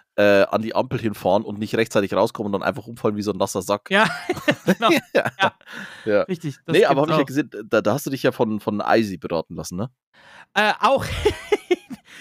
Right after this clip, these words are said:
Speaker 2: Die, äh, Beratung war eigentlich, äh, ist eine lustige Sache. Und zwar, ich hatte das halt schon länger vor und ich bin ja einer, also, äh, ich fuchs mich dann ja gerne in so Dinger rein, ne?
Speaker 1: Mhm.
Speaker 2: So, äh, auch als ich mein P C gebaut hab und so, dann guck ich mir ja wirklich tagelang auf YouTube irgendwelche Testberichte von Leuten an und
Speaker 1: Mhm.
Speaker 2: Videos und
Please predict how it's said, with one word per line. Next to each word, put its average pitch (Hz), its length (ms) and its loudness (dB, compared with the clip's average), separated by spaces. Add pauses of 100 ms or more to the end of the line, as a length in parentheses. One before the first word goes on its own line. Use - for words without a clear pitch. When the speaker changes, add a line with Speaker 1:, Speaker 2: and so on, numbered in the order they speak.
(240)
Speaker 2:
Die, 208 300 -4
äh, 190 220 0
Beratung 190 400 0
war 208 100 -4
eigentlich, 190 300 -8
äh, 185 260 -4
ist 180 140 -14
eine 185 120 -4
lustige 185 300 -10
Sache. 180 200 -4
Und 156 80 -6
zwar, 180 240 -2
ich 175 120 -6
hatte 220 120 -2
das 202 140 -4
halt 196 140 -4
schon 185 120 -4
länger 175 180 -6
vor 226 280 0
und 214 80 -4
ich 190 100 -6
bin 214 120 -6
ja 202 120 -4
einer, 190 260 -4 (400)
also, 220 200 2
äh, - 180 -10 (320)
ich - 200 -10
fuchs - 200 -4
mich 254 120 -4
dann 202 140 -2
ja 202 60 -4
gerne 185 280 -2
in 175 60 -6
so 165 100 -6
Dinger 147 300 -4
rein, 107 260 -10
ne? 170 260 -2
Speaker 1:
Mhm. 95 340 -2
Speaker 2:
So, 127 200 0
äh, 165 240 0
auch 180 240 0
als 170 180 -4
ich 175 40 -10
mein 175 120 -6
P 165 120 -6
C 214 160 -12
gebaut 185 300 -2
hab 180 100 -6
und 180 100 -10
so, 175 80 -10
dann 170 140 -8
guck 208 160 -12
ich 196 100 -10
mir 190 60 -8
ja 170 100 -6
wirklich 170 200 -14
tagelang 208 680 -2
auf 165 200 -2
YouTube 214 300 -10
irgendwelche 196 380 -8
Testberichte 202 600 -6
von 180 160 -6
Leuten 190 360 -2
an 180 220 -4
und 185 160 -8
Speaker 1:
Mhm. 160 40 -6
Speaker 2:
Videos 190 560 -2
und 208 200 -6